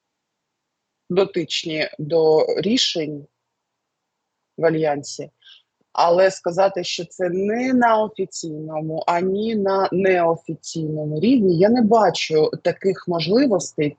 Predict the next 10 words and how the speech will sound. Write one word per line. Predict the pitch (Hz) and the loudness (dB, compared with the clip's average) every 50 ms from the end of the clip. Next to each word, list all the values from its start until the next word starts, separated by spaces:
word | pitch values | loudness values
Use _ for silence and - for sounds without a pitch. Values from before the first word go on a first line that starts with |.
| _ - | _ -2
тому | 175 175 165 170 180 208 240 262 - | 0 0 2 2 2 2 2 2 2
що | - - - - 202 | 2 2 2 2 2
їм | 196 175 170 170 196 220 254 262 254 - | 2 2 0 0 0 2 2 2 2 0
це | - - - - 214 214 | -2 -8 -4 0 0 0
буде | 190 180 220 220 202 208 | 2 2 2 2 2 2
дуже | 180 185 214 226 190 202 185 | 2 2 0 0 2 0 2
невигідно, | 196 190 175 233 233 180 165 156 143 147 139 | 2 2 4 4 2 2 2 -2 -2 -2 -4
їм | 147 151 180 196 208 - | -2 0 2 2 2 0
це | - - 180 | -2 -2 -2
буде, | 170 165 190 208 175 180 185 175 170 | 0 2 0 2 2 4 4 2 2